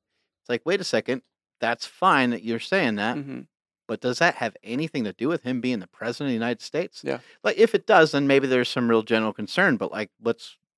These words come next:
Speaker 1: keep in mind, like, what we're, wh-, what we're looking for. You know, you think of someone like O J Simpson, who committed these horrific acts. It doesn't take away the fact that he was a Hall of Fame running back.
Speaker 2: Yeah,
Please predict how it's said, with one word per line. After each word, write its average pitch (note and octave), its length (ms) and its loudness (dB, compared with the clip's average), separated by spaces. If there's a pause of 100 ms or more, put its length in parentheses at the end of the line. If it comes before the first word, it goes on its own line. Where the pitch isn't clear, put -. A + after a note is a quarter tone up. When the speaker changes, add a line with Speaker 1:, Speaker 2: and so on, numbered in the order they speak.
Speaker 1:
keep B2 240 -2
in A2 80 -2
mind, G#2 380 0
like, F#2+ 200 -8
what A2+ 220 -6
we're, G#2 260 -6 (640)
wh-, - 180 -10
what B2+ 140 -6
we're A2 80 0
looking B2+ 300 2
for. F#2+ 400 -10
You A2 80 -6
know, A2+ 120 2
you A#2 160 2
think C3 200 0
of A2 100 -4
someone A#2+ 240 2
like A2 160 -2
O B2 160 2
J A#2 180 -2
Simpson, D3 480 -4
who G#2+ 120 -12
committed A2+ 380 -2
these G#2 200 -8
horrific B2 440 -6
acts. C3+ 420 -6 (560)
It A2 120 -20
doesn't G#2 260 -8
take C3+ 200 -4
away C3+ 180 2
the B2+ 80 0
fact C#3 300 2
that D3 60 -8
he - 20 -4
was B2+ 100 0
a A#2 40 2
Hall B2+ 220 4
of C3 80 0
Fame C#3+ 200 -2
running F3+ 220 0
back. C3 220 -2
Speaker 2:
Yeah, D3+ 60 -10